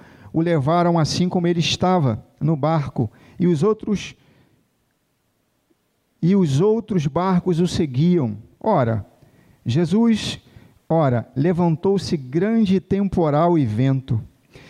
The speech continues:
e as ondas se arremessavam contra o barco, de modo que o mesmo já estava a encher-se de água.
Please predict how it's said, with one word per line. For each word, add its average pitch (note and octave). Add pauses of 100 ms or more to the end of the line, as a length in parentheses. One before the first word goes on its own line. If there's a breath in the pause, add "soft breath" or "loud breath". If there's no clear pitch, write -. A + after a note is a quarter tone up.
e D3+
as C#3+
ondas F#3+
se -
arremessavam F3+
contra F3+
o D3
barco, B2 (420 soft breath)
de A2+
modo F#3
que -
o F3+
mesmo F3
já D#3
estava F#3
a F3
encher-se F3+
de F3
água. D3+